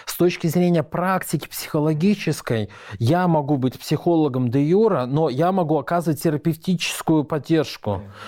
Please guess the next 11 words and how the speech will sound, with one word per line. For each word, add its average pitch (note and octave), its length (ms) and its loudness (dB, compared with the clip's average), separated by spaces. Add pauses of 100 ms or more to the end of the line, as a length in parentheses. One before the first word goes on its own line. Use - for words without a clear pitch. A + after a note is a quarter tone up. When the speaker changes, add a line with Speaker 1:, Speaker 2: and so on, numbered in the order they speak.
(120)
Speaker 1:
Да, D3 180 2
я D3 140 0
могу F#3 240 0
быть E3 180 -2
психоаналитиком, D#3 920 0
этот - 360 -4
вид, B2+ 280 -2
там, B2 180 2
терапии. B2 480 0
Я A2+ 100 2
могу D3 300 0